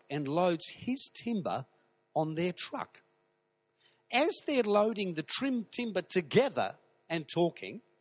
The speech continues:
the Christian brother says, says to them, "Listen, that pile over there is of a far, far more superior pile, and you get more money for it than this one."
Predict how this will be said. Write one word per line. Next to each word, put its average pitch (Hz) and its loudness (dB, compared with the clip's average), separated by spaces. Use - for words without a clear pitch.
the 190 2
Christian 254 -4
brother 151 0
says, - -4
says 180 0
to - -10
them, 156 0
"Listen, 254 -2
that 262 -4
pile 208 -2
over 151 0
there 135 -2
is 160 0
of 165 0
a 151 2
far, 226 0
far 175 2
more 147 2
superior 170 0
pile, 123 -2
and 156 0
you 147 0
get 165 0
more 190 2
money 196 0
for 131 0
it 139 -6
than 151 -4
this 247 -4
one." 104 -4